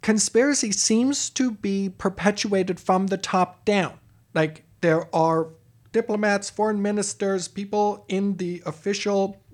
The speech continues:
bureaucracy within the Chinese government that are claiming that covid nineteen is a U S bioweapon from Fort Detrick.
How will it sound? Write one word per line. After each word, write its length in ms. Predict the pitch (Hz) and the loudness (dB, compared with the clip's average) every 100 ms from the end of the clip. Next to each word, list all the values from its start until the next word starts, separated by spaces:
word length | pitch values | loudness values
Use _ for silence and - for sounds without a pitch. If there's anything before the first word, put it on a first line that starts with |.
| - 151 | -18 -8
bureaucracy 800 | 165 151 170 208 220 262 - 165 | -6 -4 -2 -4 -4 -6 -4 -4
within 400 | 165 165 180 175 | -4 -6 -4 -2
the 100 | 165 | -4
Chinese 380 | - 151 151 147 | -4 -6 -6 -6
government 640 | 208 233 269 160 135 190 - - - _ | -4 -2 -2 -2 -6 -10 -16 -20 -20 _
that 280 | 165 165 165 | 2 2 0
are 400 | 160 156 160 156 156 _ _ _ _ _ _ _ | 0 2 2 0 -6 _ _ _ _ _ _ _
claiming 480 | - 175 185 196 196 | -8 -4 -2 0 -2
that 340 | 165 147 156 - - _ | -2 -4 -6 -12 -20 _
covid 380 | 165 165 180 165 | 0 0 0 -4
nineteen 640 | 151 156 156 147 139 143 - | -4 -4 -6 -8 -8 -10 -4
is 260 | 170 170 - | -2 -2 -4
a 80 | 160 | -4
U 280 | 143 151 160 | -4 -4 -4
S 140 | 143 | -4
bioweapon 800 | - 135 135 135 127 - 127 123 | -6 -6 -6 -8 -10 -10 -10 -10
from 280 | - 131 127 | -8 -8 -8
Fort 360 | - 123 120 | -12 -12 -12
Detrick. 440 | - 123 - - | -18 -16 -18 -20